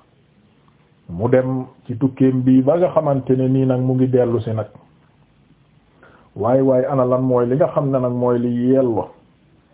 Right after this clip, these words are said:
jaam bi daal di koy delloo njukkeel ki nga xam ne mooy Boroomam azza wa jalla.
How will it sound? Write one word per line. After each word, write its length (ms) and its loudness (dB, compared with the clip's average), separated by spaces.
jaam 280 0
bi 140 0
daal 300 -2
di 100 0
koy 260 0
delloo 440 0
njukkeel 460 -4
ki 100 -8
nga 180 0
xam 200 -2
ne 80 -6
mooy 220 -4
Boroomam 560 -4
azza 360 -6
wa 140 -6
jalla. 340 -12